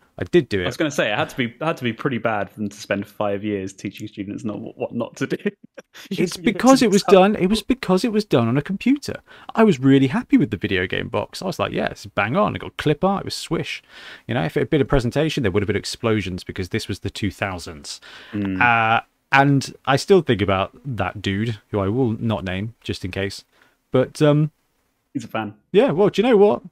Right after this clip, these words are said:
Speaker 1: Everything is done on a computer now, and I have not
Speaker 2: Yep.
Speaker 1: coloured in since. In fact, I've
Speaker 2: Ahead of
Speaker 1: barely
Speaker 2: time.
Speaker 1: used a pen since.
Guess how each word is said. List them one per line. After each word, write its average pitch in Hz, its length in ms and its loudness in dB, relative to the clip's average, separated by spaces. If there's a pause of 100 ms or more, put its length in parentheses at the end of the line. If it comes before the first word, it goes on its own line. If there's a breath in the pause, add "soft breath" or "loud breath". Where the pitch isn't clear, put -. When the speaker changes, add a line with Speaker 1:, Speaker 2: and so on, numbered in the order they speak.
(380 soft breath)
Speaker 1:
Everything 151 520 0
is 160 120 -2
done 98 200 0
on 98 80 0
a 101 80 -2
computer 104 480 -4
now, 87 260 -4 (460 soft breath)
and 95 160 0
I 92 100 2
have 98 120 0
not 110 120 0
Speaker 2:
Yep. - 80 -8
Speaker 1:
coloured 104 320 0
in 107 160 0
since. - 640 -10
In - 60 -14
fact, - 320 -2 (100)
I've 117 180 -6
Speaker 2:
Ahead 113 180 0
of 101 40 -2
Speaker 1:
barely 117 100 0
Speaker 2:
time. 113 140 0
Speaker 1:
used 117 160 -2
a 117 60 0
pen 95 420 -4
since. - 460 -14